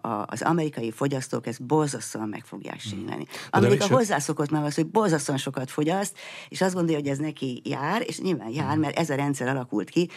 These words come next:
Speaker 1: Na most ezt megbolygatni, és ilyen módon
Speaker 2: Mhm.
Speaker 1: megbolygatni, ez egy bűn. Ö, lehetett volna igazgatni a rendszert, hogyha nem tetszik neki,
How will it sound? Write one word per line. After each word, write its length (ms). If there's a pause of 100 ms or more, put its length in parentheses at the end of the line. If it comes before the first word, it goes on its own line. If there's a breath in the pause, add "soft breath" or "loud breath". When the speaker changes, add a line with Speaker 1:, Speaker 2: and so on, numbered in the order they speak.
(200 loud breath)
Speaker 1:
Na 60
most 200
ezt 240
megbolygatni, 680
és 140
ilyen 260
módon 520 (420 soft breath)
Speaker 2:
Mhm. 240
Speaker 1:
megbolygatni, 720
ez 180
egy 320 (100)
bűn. 500 (240 loud breath)
Ö, 160
lehetett 380
volna 280 (360)
igazgatni 680
a 60
rendszert, 480
hogyha 200
nem 160
tetszik 360
neki, 360